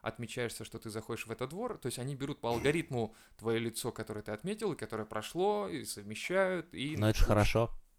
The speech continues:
Speaker 2: Это ж безопасность.
Speaker 1: Какая?
Speaker 2: Ну, такая, смотри.
Speaker 1: Тотальная
Speaker 2: Помнишь, как у
Speaker 1: безопасность.
Speaker 2: нас сколько случаев, когда там всякие нападали на девчонок в лифтах, там, на старушек в подъездах и всего прочего?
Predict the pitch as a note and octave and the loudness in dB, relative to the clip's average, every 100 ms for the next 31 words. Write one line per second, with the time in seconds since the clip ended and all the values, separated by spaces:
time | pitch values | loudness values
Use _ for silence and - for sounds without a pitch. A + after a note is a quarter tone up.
0 | _ _ G2+ G2 G2 F#2+ G2+ A2 - E2+ | _ _ -12 -10 -8 -6 -2 2 2 2
1 | - _ _ _ _ _ _ _ _ _ | -2 _ _ _ _ _ _ _ _ _
2 | - - A#2 F#2 F#2 _ _ _ G2 G2 | -20 -10 -8 -8 -12 _ _ _ -16 -16
3 | - G#2 F2+ A2+ A#2+ E3+ C3+ B2 A2+ - | -12 -10 -4 4 6 8 6 4 -2 -4
4 | - - C#3 A3 C4 - F#3+ D3 C3 C#3+ | 0 12 12 12 12 8 6 6 4 2
5 | B2 - D3+ A#2 G#2 G#2+ - G2+ F#2+ - | 2 0 0 0 2 0 -2 -6 -6 -6
6 | G#2+ - F#2+ F#2 G#2+ A2 G#2 G2 G2 G2 | -6 -4 -4 2 4 4 0 0 0 0
7 | F#2+ F2+ G#2 - D3+ B2+ A#2 G#2 G#2+ A#2 | 0 -2 -2 6 6 6 0 -2 -2 -2
8 | - A2 - G2+ G2+ G2 - G#2 B2 B2+ | 0 0 0 -2 0 -4 0 0 0 -2
9 | A2 - - - A2 G#2+ F#2 F2 F2+ - | -4 10 12 12 4 0 -2 -6 -10 -4
10 | G#2+ G#2 F#2 G#2 - E2 | -2 4 6 6 2 -6